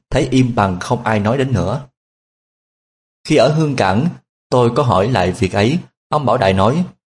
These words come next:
"Việc ấy có thật." Một hôm, cụ Hồ có vẻ mặt lo nghĩ, đến bảo tôi rằng cụ muốn để tôi đứng ra lập chính phủ.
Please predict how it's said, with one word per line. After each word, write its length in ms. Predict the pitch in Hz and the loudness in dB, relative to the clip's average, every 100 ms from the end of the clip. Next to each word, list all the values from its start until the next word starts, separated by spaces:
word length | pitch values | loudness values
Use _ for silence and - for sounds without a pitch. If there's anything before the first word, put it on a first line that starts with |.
| - | -4
"Việc 120 | 101 | -2
ấy 160 | - 139 | 0 0
có 160 | 185 | 0
thật." 300 | 185 110 - - _ _ _ _ _ | 0 -2 -4 -12 _ _ _ _ _
Một 160 | 110 104 | -4 0
hôm, 260 | 139 135 131 - _ _ | 0 0 -2 -8 _ _
cụ 200 | 107 101 | 2 4
Hồ 360 | 101 104 95 92 | 4 4 2 0
có 80 | 151 | 0
vẻ 200 | 98 117 | 2 2
mặt 380 | 117 98 - | 0 -2 -2
lo 140 | 127 123 | 0 2
nghĩ, 360 | 107 87 107 165 - - | 2 2 0 -4 -10 -6
đến 120 | 151 | -2
bảo 160 | 95 123 | 0 0
tôi 160 | 147 | 0
rằng 260 | 127 98 90 - _ _ | 2 0 -2 -6 _ _
cụ 140 | 104 | 0
muốn 320 | 95 113 151 180 | 2 2 2 2
để 160 | 98 | 2
tôi 320 | 120 123 113 | 2 2 2
đứng 220 | 113 117 175 | 2 0 0
ra 100 | 143 | 0
lập 180 | 98 - | 0 -2
chính 140 | 160 | -4
phủ. 360 | 180 92 95 | 2 4 4